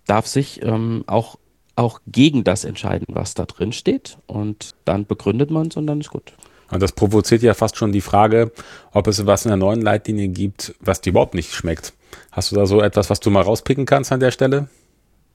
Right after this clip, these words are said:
Speaker 1: Ja, wir steigen voll und groß ein. Ähm,
Speaker 2: Also nur so ein bisschen sneaken
Speaker 1: ja,
Speaker 2: vielleicht.
Speaker 1: also man muss in der Tat sagen, was uns, äh, Kinderintensivmediziner, ich kann jetzt nicht einschätzen, inwieweit das bei den Erwachsenen dasselbe ist, aber schon,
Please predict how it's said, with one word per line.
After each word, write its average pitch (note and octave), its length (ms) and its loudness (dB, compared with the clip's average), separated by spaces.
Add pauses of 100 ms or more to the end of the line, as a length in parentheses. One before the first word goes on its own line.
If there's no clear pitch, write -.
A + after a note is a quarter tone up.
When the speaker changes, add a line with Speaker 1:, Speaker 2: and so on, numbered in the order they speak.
(140)
Speaker 1:
Ja, C3 180 0
wir A2+ 120 0
steigen G2+ 480 0
voll A#2+ 440 -2
und - 360 -10
groß A2+ 380 2
ein. A2 440 2 (480)
Ähm, B2 320 2
Speaker 2:
Also F2+ 140 0
nur G2 140 0
so F#2+ 100 -2
ein F#2 80 2
bisschen F#2+ 180 -4
sneaken A2 340 0
Speaker 1:
ja, G#2+ 140 2
Speaker 2:
vielleicht. E2+ 420 -6
Speaker 1:
also A#2+ 300 2 (340)
man A#2+ 180 0
muss C3+ 160 -2
in B2 180 -2
der B2 120 4
Tat A#2 300 0
sagen, A#2 380 0
was A2 260 -4
uns, A2+ 580 -2
äh, G#2 380 2
Kinderintensivmediziner, B2 1700 2
ich - 180 -6 (320)
kann A#2 180 -2
jetzt A2 220 0
nicht A2 180 -6
einschätzen, G#2+ 480 -2
inwieweit G#2+ 380 0
das G#2+ 160 0
bei - 80 0
den G#2+ 120 0
Erwachsenen G#2+ 400 -2
dasselbe A2 400 -2
ist, A2+ 160 -2
aber A2 160 0
schon, A#2 280 0